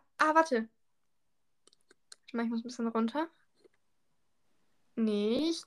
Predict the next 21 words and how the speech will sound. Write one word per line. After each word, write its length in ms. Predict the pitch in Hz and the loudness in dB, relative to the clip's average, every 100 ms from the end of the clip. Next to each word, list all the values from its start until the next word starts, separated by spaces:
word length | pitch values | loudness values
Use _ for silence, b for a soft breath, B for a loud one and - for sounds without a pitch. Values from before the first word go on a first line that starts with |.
| - | -4
glaube, 720 | 226 214 208 202 214 247 269 | 0 6 10 12 12 10 8
es 280 | 285 302 - | 6 4 0
sieht 220 | 359 359 | 0 0
schlecht 760 | - - 320 302 262 247 - - | -8 0 6 8 8 2 -8 0
aus. 300 | 202 208 220 b b b b b _ - | 4 4 2 b b b b b _ -6
Nee. 420 | 233 226 220 262 - | 0 2 4 2 10
Ah, 140 | 330 | 10
doch. 300 | 339 349 - _ _ - - - | 12 8 6 _ _ -20 -12 8
Mein 220 | 247 254 | 8 10
Management 640 | 269 320 320 - 220 226 | 6 4 -2 -4 -4 -2
hat 140 | 233 233 | -6 -4
mir 100 | 226 | -4
geschrieben, 380 | - - 247 254 | -4 -4 0 0
„Hey, 280 | 262 277 - | 4 4 4
Emily, 440 | 269 294 311 320 | 4 4 4 4
ich 260 | - 254 - | 2 0 6
hab 200 | 269 - _ - | 6 6 _ -8
mit 540 | 226 233 262 285 - - _ - | 0 4 4 2 -8 -12 _ 8
der 120 | - | 10
Ansprechpartnerin 880 | 254 262 262 254 - 233 233 226 226 | 10 6 -8 -8 -4 -4 -2 -6 -4
gesprochen. 1000 | 233 - _ - 208 - - - 69 | -4 -8 _ 2 6 6 2 -8 -10